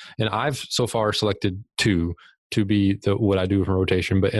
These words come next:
but I, I do it for ninety minutes, and e-, we do ten minutes of wins and introductions and catching up, how's the weather, that kind of stuff.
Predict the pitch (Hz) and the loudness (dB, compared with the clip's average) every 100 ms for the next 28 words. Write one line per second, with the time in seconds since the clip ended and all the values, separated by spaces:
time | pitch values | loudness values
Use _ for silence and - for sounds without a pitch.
0 | - 101 95 101 104 104 107 101 98 95 | -2 -2 -2 -2 -2 0 0 0 -2 0
1 | 101 113 113 107 104 104 - - - - | 0 0 2 2 2 0 -2 -6 -10 -20
2 | - - 104 92 92 - - 113 120 110 | -20 -6 -2 2 0 -2 -2 -2 0 0
3 | 98 - 113 110 113 - 113 104 92 - | 0 0 0 2 0 -2 -2 -2 -4 -12
4 | - _ _ _ 120 107 107 104 107 - | -20 _ _ _ -2 0 2 2 0 -2
5 | - 104 95 95 - - 113 113 104 98 | -2 0 2 2 0 -4 -2 0 0 -2
6 | - 101 95 95 90 90 _ 107 101 104 | 0 2 2 2 0 -2 _ -6 0 0
7 | 98 101 98 98 95 92 98 92 98 | 0 -2 -2 0 0 0 0 -2 -2